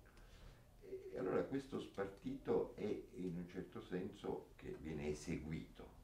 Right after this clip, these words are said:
letteralmente, modulato dai, dai virtuosi,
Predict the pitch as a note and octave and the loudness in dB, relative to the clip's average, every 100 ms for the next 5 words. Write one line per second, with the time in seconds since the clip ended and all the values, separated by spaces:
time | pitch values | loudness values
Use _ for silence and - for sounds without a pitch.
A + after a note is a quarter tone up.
0 | - - - F#2 D2+ C2+ B1 - C2 D#2 | -8 -8 -4 0 0 -2 -6 -8 -2 2
1 | E2 E2 D#2+ B1 - - - - - - | 2 4 4 4 -2 -6 -8 -8 -16 -16
2 | - D#2+ D#2 D#2 D2 C#2 C2+ C#2 D2+ D#2 | -12 -4 -2 -2 -2 -4 -4 -8 -10 -10
3 | C2+ C2+ C#2 - - F#2 E2 - - - | -10 -8 -6 -6 -8 -2 0 0 -4 -6